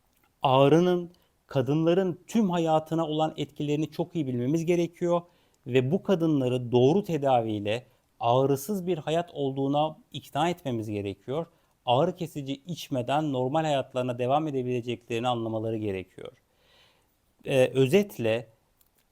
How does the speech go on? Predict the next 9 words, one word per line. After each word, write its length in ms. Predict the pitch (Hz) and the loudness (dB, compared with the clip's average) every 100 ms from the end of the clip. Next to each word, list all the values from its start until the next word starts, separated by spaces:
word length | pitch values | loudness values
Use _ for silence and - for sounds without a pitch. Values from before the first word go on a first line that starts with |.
| _ - | _ -12
çikolata 400 | 131 180 190 185 | -2 2 2 2
kisti 320 | - 160 170 | -4 -6 -2
ve 60 | 165 | 0
endometriozis 960 | 160 160 160 156 - 156 151 147 - | 2 0 -2 -2 -2 -2 -2 -4 -6
kesin 320 | - 160 185 | -6 -4 -4
tekrarlar, 800 | 175 - 156 - 156 151 147 127 | -4 -2 -2 0 -2 2 0 0
boş 280 | 139 170 - | 0 -2 -2
yere 120 | 160 | 0
ameliyat 260 | 143 151 151 | 0 0 -4